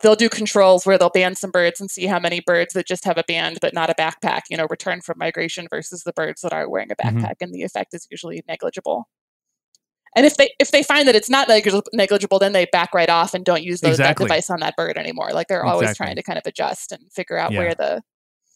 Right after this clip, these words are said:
Speaker 1: how they can collect the best data with the least effect on the birds they're studying.
Speaker 2: For sure. You, you mentioned that you've given some talks about this, about this topic, about this book, uh, to local Audubon chapters. What has been the response to regular hobby birders,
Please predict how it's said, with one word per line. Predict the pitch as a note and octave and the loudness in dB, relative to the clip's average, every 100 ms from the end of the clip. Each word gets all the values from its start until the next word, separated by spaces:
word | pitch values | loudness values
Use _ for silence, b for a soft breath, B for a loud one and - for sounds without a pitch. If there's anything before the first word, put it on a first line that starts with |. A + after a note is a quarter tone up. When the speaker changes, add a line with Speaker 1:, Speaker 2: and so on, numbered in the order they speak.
| _ - | _ -2
Speaker 1:
how | A#3 | 4
they | A#3 | 4
can | G#3+ G#3 | 4 0
collect | A3+ G3 - | 0 0 2
the | G#3+ | 0
best | F3+ - | 0 -2
data | G3+ F3+ F3+ | -2 0 0
with | F3 F3 | 0 -4
the | |
least | E3+ E3+ - | -10 -10 -10
effect | F3+ D#3 - | -6 -6 -8
on | D#3 | -12
the | D#3 | -10
birds | D3+ D3+ - | -10 -10 -12
they're | - | -12
studying. | - - - A#3+ _ _ | -12 -12 -14 -20 _ _
Speaker 2:
For | - A#2+ | -8 -4
sure. | A2+ F#2+ - B B | -2 -4 -6 B B
You, | E3 - | 2 2
you | F3 | 0
mentioned | D3 D3+ D3 B2 | 2 0 0 0
that | |
you've | B2 A#2+ | 0 0
given | A#2+ A#2 | 0 0
some | A2+ | -2
talks | A2+ A2+ - | -2 -2 -2
about | A2+ G#2 - | -4 -4 -4
this, | G#2 - - - | -4 -6 -10 -6
about | A2+ G#2+ | -4 -4
this | G#2+ - | -6 0
topic, | C3+ B3+ B2+ | 2 2 0
about | G#2+ G2 F#2+ | -2 -6 -6
this | G#2 | -8
book, | - C3 C#3+ - C#3+ - | -2 0 0 -4 -12 -4
uh, | A#2 G#2 | -4 -4
to | - | -6
local | G#2+ G#2+ A2 | -6 -4 -4
Audubon | G#2+ G#2+ A2 | -4 -2 -2
chapters. | B2+ A#2 B2 A#2+ - B B | 0 0 0 -2 -4 B B
What | E3 | 4
has | A#3+ | 6
been | - F#3+ | 4 4
the | D3+ | 4
response | C#3 - B2 C3 - - - _ - | 2 2 2 2 -2 -14 -16 _ -6
to | B2+ B2 A2+ A2+ A2+ A2+ A2+ - _ F3 | 0 2 4 2 2 2 -2 -6 _ -12
regular | D3 A#2 B2 B2 B2 A#2+ A#2 | -8 0 0 2 2 2 0
hobby | A2 A#2 A2+ A#2 A2 | -2 -2 0 0 -2
birders, | G#2 A2 A2 G2+ F#2+ F#2+ - | -2 -4 -2 -4 -6 -10 -16